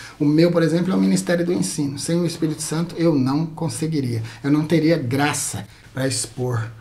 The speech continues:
o evangelho do jeito que eu exponho, pra ensinar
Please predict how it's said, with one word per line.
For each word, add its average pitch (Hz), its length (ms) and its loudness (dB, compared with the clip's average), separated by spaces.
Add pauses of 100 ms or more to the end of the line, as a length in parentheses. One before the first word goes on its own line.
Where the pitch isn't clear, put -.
(140)
o 131 120 -2
evangelho 117 560 0
do 147 100 0
jeito 120 300 -4
que 135 180 -4
eu 113 240 -2
exponho, 123 420 -6
pra 165 140 -4
ensinar 151 580 0